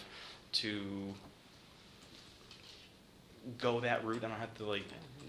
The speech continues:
figure it out. But having said that, um, in my eight years here,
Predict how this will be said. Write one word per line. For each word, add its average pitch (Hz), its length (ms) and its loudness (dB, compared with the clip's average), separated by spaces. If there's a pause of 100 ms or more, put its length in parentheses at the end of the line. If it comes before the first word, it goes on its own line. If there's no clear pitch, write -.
(120)
figure 107 300 4
it 104 40 8
out. 104 280 10
But 107 80 2
having 101 280 2
said 117 320 6
that, 101 320 8 (640)
um, 101 640 4
in 104 160 0
my 104 200 6 (100)
eight 110 180 0
years 110 380 2
here, 101 440 4